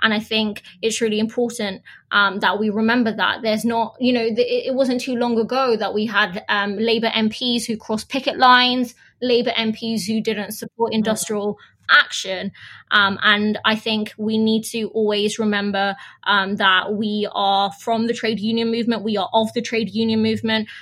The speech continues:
Speaker 1: um, and that we need to support more working class voices in the party, and also focus on community organising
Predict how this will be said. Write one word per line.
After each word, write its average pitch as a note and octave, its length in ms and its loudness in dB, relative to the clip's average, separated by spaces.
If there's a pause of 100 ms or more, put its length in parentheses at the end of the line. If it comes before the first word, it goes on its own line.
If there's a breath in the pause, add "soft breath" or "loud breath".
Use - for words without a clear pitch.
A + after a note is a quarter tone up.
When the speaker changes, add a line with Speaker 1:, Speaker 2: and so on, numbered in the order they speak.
(140)
Speaker 1:
um, G#3 160 0
and G3 140 -4
that G3 140 -6
we A3 120 0
need A3 180 2
to A#3 80 -6
support A3 340 -6
more A3 180 2
working A3 340 2
class G#3 220 -6
voices G#3+ 420 -2
in G#3+ 80 -2
the G#3+ 80 -2
party, G#3+ 560 -4
and A3 140 -2
also A#3 240 -4
focus A3 380 -8
on G#3+ 80 -2
community G#3+ 440 -2
organising A3+ 640 -2